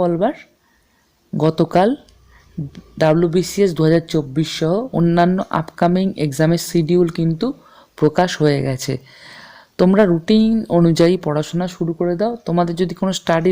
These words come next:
রুটিন লাগে, তোমরা আমাকে বলো, আমি কিন্তু আমার সুবিধা মতন একটা স্টাডি রুটিন তোমাদের বানিয়ে দেবো। তো এখনকার ভিডিও এ পর্যন্তই। ভিডিওটা খুবই ভালো লাগে থাকলে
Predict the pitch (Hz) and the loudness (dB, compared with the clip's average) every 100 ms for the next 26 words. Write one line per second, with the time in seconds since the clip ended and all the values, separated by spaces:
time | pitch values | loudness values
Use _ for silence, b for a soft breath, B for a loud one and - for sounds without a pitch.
0 | 170 170 185 185 180 147 147 170 240 b | 0 -2 -2 -2 -2 -2 -4 -4 -6 b
1 | b b b - 151 160 165 156 156 160 | b b b -6 0 2 2 2 -2 -2
2 | 143 160 202 - 156 156 160 165 160 262 | 0 -2 -2 -2 -2 0 0 0 0 -4
3 | - b b b b - 170 160 170 - | -6 b b b b -8 0 2 0 -2
4 | 151 156 160 156 151 208 - 143 160 - | -2 0 0 0 -2 -4 -6 -6 -6 -2
5 | 143 143 139 143 185 233 - 139 135 143 | -2 0 -2 -2 -4 -4 -6 -6 -4 -4
6 | 208 151 135 139 135 135 123 131 - B | -4 -4 -4 -4 -4 -6 -8 -10 -12 B
7 | B B B B B B - 208 - 170 | B B B B B B -2 -2 0 -4
8 | 208 202 208 185 165 160 170 - 139 143 | -2 0 0 0 -2 0 -2 -2 -6 -4
9 | 147 147 139 208 165 139 147 143 160 156 | -2 -2 -2 -4 -4 -2 -2 0 -2 -2
10 | - - 147 147 135 143 147 147 151 147 | -8 -6 -4 -2 -2 -2 -2 -2 -4 -6
11 | 143 143 170 | -4 0 0